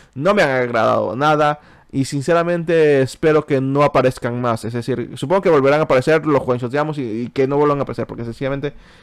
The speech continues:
no, no me han causado una muy buena impresión, la verdad. Pero por el otro lado tenemos una historia con una bruja blanca que desarrolla Gairel.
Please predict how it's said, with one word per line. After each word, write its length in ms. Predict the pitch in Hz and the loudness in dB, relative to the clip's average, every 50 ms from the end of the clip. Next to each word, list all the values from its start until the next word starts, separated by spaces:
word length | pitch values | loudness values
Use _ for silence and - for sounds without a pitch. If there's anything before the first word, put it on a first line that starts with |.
| _ _ _ _ _ | _ _ _ _ _
no, 580 | - 120 127 135 135 151 160 160 147 - - _ _ | -6 -4 0 2 4 4 6 6 4 2 0 _ _
no 260 | - 147 143 147 156 | -2 0 2 2 4
me 80 | 160 175 | 4 4
han 160 | 170 165 165 | 2 2 0
causado 480 | 160 - 160 139 - 156 151 147 135 - | 0 2 2 2 4 2 2 2 0 0
una 220 | - 147 147 143 | -2 0 0 2
muy 320 | 139 143 147 151 156 160 160 | 2 0 0 2 2 4 4
buena 220 | 147 156 151 147 | 4 4 2 2
impresión, 560 | 147 143 - 135 127 120 - 131 113 113 117 - - | 0 0 0 -2 -2 0 0 -2 -2 -2 -4 -10 -14
la 220 | - - 120 120 117 | -6 -2 0 2 4
verdad. 360 | 120 120 123 120 120 113 - - - _ _ _ - - _ _ _ | 4 4 4 2 2 0 0 -4 -12 _ _ _ -20 -20 _ _ _
Pero 200 | - 156 156 151 | 4 4 4 6
por 100 | 202 208 | 4 4
el 140 | 220 240 | 6 6
otro 180 | 262 254 247 240 | 4 4 6 6
lado 260 | 214 190 175 170 170 | 6 8 8 6 6
tenemos 280 | 170 170 160 165 165 - | 4 0 -4 -4 -4 -4
una 80 | 175 | -4
historia 420 | 165 - - 156 156 160 165 170 - - _ _ _ _ _ _ _ - - - - - - - 143 | -4 -2 -2 0 2 0 0 -2 -4 -12 _ _ _ _ _ _ _ -20 -20 -20 -20 -20 -16 -14 -2
con 180 | - 156 147 | 2 2 2
una 200 | 156 160 160 156 | 4 4 4 4
bruja 260 | 147 143 135 123 - 123 | 4 4 2 2 2 2
blanca 360 | 131 147 165 165 156 160 147 | 4 4 2 2 0 -2 -2
que 80 | - | -2
desarrolla 440 | 131 123 - 131 123 135 139 139 135 | -2 -2 -2 -2 -2 -2 -2 -2 -2
Gairel. 640 | 123 127 120 120 123 127 135 143 147 151 156 156 | -2 -2 -4 -2 0 0 2 2 4 2 2 0